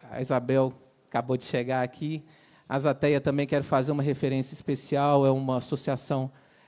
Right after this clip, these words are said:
é, fantástica, um trabalho muito bacana. Tive a oportunidade de participar, de al-, fazer algumas palestras a convite da associação, e eu aprendo muito, né? Na audiência pública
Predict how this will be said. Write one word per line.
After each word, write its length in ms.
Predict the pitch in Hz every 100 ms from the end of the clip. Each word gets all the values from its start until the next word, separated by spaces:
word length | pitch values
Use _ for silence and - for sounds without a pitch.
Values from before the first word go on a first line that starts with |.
| -
é, 500 | 135 131 127 127 127 - - _
fantástica, 1040 | - 156 139 139 143 147 143 - 143 -
um 60 | 135
trabalho 580 | 139 131 127 131 131 135
muito 540 | 127 135 147 165 160
bacana. 760 | 147 151 - 143 139 139 135 135 - _
Tive 220 | - 147
a 20 |
oportunidade 720 | 147 151 143 143 131 143 139 131
de 240 | 135 131
participar, 800 | - - 135 - 139 - 139 135 - _ _ _ -
de 440 | 131 143 143 135
al-, 180 | 131 131 -
fazer 380 | 147 131 139
algumas 360 | 139 139 139 135
palestras 560 | - 127 135 135 139 139
a 80 |
convite 560 | 139 131 - 143 147 147
da 140 | 131
associação, 840 | 127 - 123 - 120 - 135 139 151 _ _ _ _ _
e 800 | - 139 143 147 147 143 135 131
eu 180 | 156 156
aprendo 440 | 151 147 160 170 165
muito, 500 | 151 151 135 139 131
né? 160 | 143
Na 80 | 143
audiência 400 | 147 143 151 170
pública 760 | 143 170 190 170 147 147 135